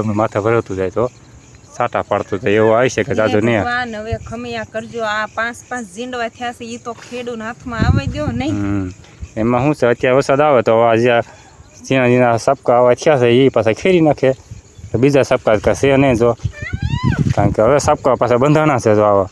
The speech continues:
Speaker 1: પહેલાના સપકા હતા એ બધા ખેરી નાખ્યા. સપકા એટલે ફાલ એમ.
Speaker 2: અને હું એક વિચાર કરતી હતી
Speaker 1: શું છે?
Speaker 2: કે મુકેશભાઈ ને વિપુલભાઈ ને ઈ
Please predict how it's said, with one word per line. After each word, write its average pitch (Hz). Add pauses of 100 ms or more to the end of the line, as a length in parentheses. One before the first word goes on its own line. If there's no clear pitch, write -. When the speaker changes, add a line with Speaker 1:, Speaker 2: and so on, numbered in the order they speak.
(600)
Speaker 1:
પહેલાના 127
સપકા 127
હતા 123
એ 110
બધા 127 (420)
ખેરી 190
નાખ્યા. 107 (320)
સપકા 147
એટલે 107
ફાલ 160
એમ. 107 (680)
Speaker 2:
અને 262
હું 311
એક 339
વિચાર 349
કરતી 285
હતી 247 (220)
Speaker 1:
શું 107
છે? 90 (960)
Speaker 2:
કે 233 (180)
મુકેશભાઈ 254
ને 240
વિપુલભાઈ 247
ને 233
ઈ 226